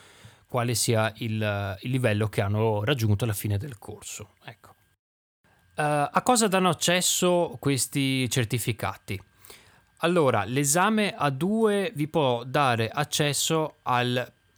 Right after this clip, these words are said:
permesso di soggiorno. L'esame B uno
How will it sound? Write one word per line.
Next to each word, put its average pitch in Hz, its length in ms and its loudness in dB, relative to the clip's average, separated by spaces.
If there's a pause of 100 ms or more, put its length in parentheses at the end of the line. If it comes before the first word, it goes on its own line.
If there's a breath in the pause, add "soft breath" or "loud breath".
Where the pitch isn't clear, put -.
(260)
permesso 139 400 4
di 123 80 -2
soggiorno. 98 800 0 (960)
L'esame 143 640 2
B 117 300 0
uno 113 540 2